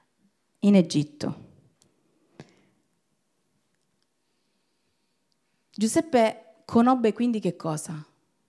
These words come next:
Il tradimento. Quanti di noi stanno sperimentando in questo tempo delle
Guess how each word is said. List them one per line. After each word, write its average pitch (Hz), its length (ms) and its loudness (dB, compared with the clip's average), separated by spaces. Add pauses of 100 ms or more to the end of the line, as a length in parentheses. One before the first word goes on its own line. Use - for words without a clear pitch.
(720)
Il - 100 -20
tradimento. 180 840 -4 (4000)
Quanti 349 300 0
di 294 100 0
noi 202 160 0
stanno 180 280 -6
sperimentando 180 800 -6
in 180 60 -4
questo 170 320 -6
tempo 175 380 -8
delle 175 560 -4